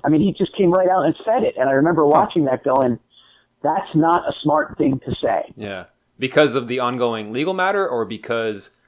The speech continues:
Speaker 2: uh,
Speaker 1: Number
Speaker 2: you, you
Speaker 1: one, number one, because I don't believe it's true.
Speaker 2: Okay.
Speaker 1: And number two, because it would undercut any further attempt that I believed he would have to make to protect this centrality of command argument.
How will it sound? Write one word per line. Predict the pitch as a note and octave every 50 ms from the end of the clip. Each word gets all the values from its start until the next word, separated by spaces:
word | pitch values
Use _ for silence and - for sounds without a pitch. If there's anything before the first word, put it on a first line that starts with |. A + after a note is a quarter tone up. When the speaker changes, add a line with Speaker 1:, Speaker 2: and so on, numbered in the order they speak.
| _ _ _ _ _ _ -
Speaker 2:
uh, | G#2+ G#2 G2+ G2+ G2+
Speaker 1:
Number | E3 F3 F3 D#3+ E3
Speaker 2:
you, |
you | E3 F3+
Speaker 1:
one, | A3+ C4 G#3 F3+ F#3 A3+ - - _ _ _ _ -
number | D#3+ D#3+ E3+ D#3+ D3+ D3
one, | D3+ E3+ F#3+ F3+ D#3+ D#3 D#3
because | C#3+ D3+ - - E3 - D3+
I | - D3+ D3 C#3+ -
don't | - E3+ E3 E3+ D#3+ - _
believe | - D3 C3 C3 C#3+ D#3 D3 C#3+ B2 - -
it's | - B2+ - - - - - - -
true. | - C3 B2+ C#3 F#3 B3+ D4 _ -
Speaker 2:
Okay. | A#2 G#2+ A2+ A2+ B2 - - _ _ _ _ _ _ _ _ -
Speaker 1:
And | - C3+ C3+ D3
number | E3+ F3 F3 D#3 D3 - - -
two, | B3+ C4 A3+ G3+
because | D3 C3 D#3 - - F3 E3 D3 C#3+ D#3+
it | D#3 -
would | D#3 D3+ - -
undercut | - E3+ F#3 F#3 G3+ F#3 - - F3 D#3+ C#3+ -
any | D3 D3+ D#3 E3+ E3+ E3+ D3 - _ _ - -
further | - F#3 F#3+ G#3 F3+ F3 D3+
attempt | - C3+ D3 - - D#3 C#3+ C3+ C#3 _ - - - _ _ _ _ _ _ _ _ _ _ _
that | - D#3 D#3 D3+ - -
I | D3 C#3
believed | B2+ - D#3 C#3+ C3+ C#3 F3+ G#3+ A3 A3+ G3+ - - - -
he | G#3 G#3+ G3+
would | F#3+ F#3+ -
have | D3 C#3+ E3 F3 G3 F#3+ - - -
to | D#3+
make | C3+ C#3 C#3+ E3+ G3+ E3 B2+ A#2+ - _ _ -
to | - C#3+
protect | - - D3 - - - - D#3+ D#3+ D#3+ - _
this | - D3 C#3+ - - -
centrality | C#3 B2+ B2 - C3+ C3 C3 B2+ B2+ B2+ C3+ C3+
of | - _
command | - D#3 E3 E3+ E3+ D#3 -
argument. | - F#2+ - - - - -